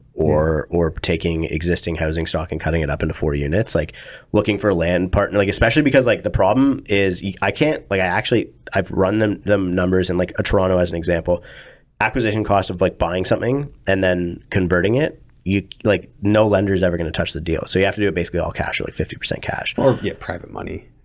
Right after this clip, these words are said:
Speaker 2: in,
Speaker 1: Right.
Speaker 2: in the
Speaker 1: Which I just,
Speaker 2: interim.
Speaker 1: like, that's not, that's not my model, right?
Speaker 2: Yeah.
Speaker 1: Like, so, um,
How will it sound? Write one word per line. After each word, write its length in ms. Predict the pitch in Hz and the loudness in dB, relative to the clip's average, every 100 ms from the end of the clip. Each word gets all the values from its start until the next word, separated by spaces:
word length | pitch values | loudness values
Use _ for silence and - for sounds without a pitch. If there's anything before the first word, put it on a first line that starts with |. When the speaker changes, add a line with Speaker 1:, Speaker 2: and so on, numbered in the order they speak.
| _ - | _ 2
Speaker 2:
in, 80 | 117 | 4
Speaker 1:
Right. 180 | 85 | 4
Speaker 2:
in 80 | 110 | 4
the 160 | 107 98 | 4 6
Speaker 1:
Which 100 | - | 6
I 40 | |
just, 160 | - - | 6 4
Speaker 2:
interim. 80 | 117 | 2
Speaker 1:
like, 100 | 107 | 2
that's 120 | 107 | 2
not, 260 | 104 87 90 | 2 0 0
that's 200 | 92 95 | 2 2
not 140 | 80 | 0
my 120 | 80 | 0
model, 360 | 71 76 95 143 | 0 2 2 2
right? 300 | - 117 - | 2 0 2
Speaker 2:
Yeah. 160 | 123 95 | 0 2
Speaker 1:
Like, 160 | 87 - | 0 2
so, 400 | 117 92 85 - - | 4 4 0 -6 -2
um, 480 | 104 98 92 92 | 0 2 -2 -4